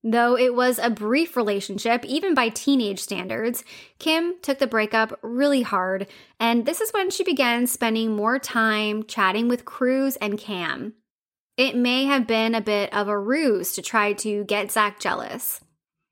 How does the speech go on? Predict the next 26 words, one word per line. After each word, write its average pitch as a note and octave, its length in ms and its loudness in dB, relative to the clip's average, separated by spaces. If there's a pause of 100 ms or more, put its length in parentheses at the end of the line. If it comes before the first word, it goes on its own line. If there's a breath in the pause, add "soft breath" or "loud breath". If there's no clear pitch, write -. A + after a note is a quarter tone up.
(220)
Cruz E4 320 -2
and F4+ 160 0
Cam A3 420 2
enjoyed B3 520 2
Kim's B3 260 0
attention B3 680 -2
either G3+ 300 2
way, - 340 -6 (260)
with A#3+ 220 0
Cam C4 420 2
even A#3+ 260 2
confessing A3+ 540 -2
to A3 80 -6
Kim G#3+ 280 -4
online G3+ 400 0
at F#3+ 140 -2
one F#3+ 160 -2
point F#3 380 -6
that F3 280 2 (200 loud breath)
he - 140 -6
had G3+ 180 -2
a - 20 0
huge B3 680 2
crush - 420 -2
on F#3 120 -6
her. F#3 360 -6